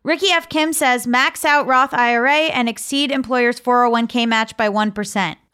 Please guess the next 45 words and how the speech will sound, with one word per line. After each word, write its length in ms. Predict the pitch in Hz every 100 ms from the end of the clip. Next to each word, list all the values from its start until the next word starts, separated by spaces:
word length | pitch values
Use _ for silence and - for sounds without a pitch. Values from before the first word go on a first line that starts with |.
| _ -
Yes, 320 | 311 254 -
you 140 | 302
can 160 | 403 370
look 160 | 370
up 160 | 349 339
how 220 | 262 302
much 320 | 302 302 -
you 100 | 277
are 180 | 277 247
allowed 380 | 240 226 226 247
to 80 | 269
put 240 | - 254
into 300 | 233 240 240
your 100 | 247
Roth 280 | 226 208 220
I 180 | 226 226
R 120 | 226
A 180 | 220 226
or 80 | 226
sep 380 | 208 214 214 -
I 180 | 240 262
R 140 | 277
A 260 | 294 302 -
to 200 | 247 240
max 340 | 226 220 -
it 60 | 254
out, 360 | 190 226 262 - _ -
which 260 | 285 294
is 220 | - 269 214
what 220 | 240 233
I 160 | 208 214
usually 460 | 254 262 285 285 262
do 260 | 277 277
because 680 | 240 240 220 208 202 196 -
it 180 | - 202
allows 420 | 208 196 190 196
you 140 | 214 208
to 560 | 202 226 214 202 196 196 - _
put 200 | 277 254
your 140 | 226 220
money 240 | 214 220
someplace 420 | 233 - 214 208
that 160 | 208 156
isn't 380 | 202 208 202 _ _ _ _ _
taxable. 920 | - 220 196 - - 302 330 359 403